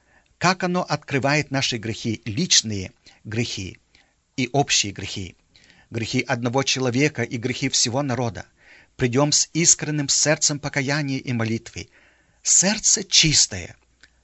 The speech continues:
сотвори во мне, Боже, и дух новый вложи внутри меня.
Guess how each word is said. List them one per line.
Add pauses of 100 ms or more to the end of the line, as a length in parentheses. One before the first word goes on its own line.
сотвори
во
мне,
Боже, (720)
и
дух
новый (260)
вложи
внутри
меня.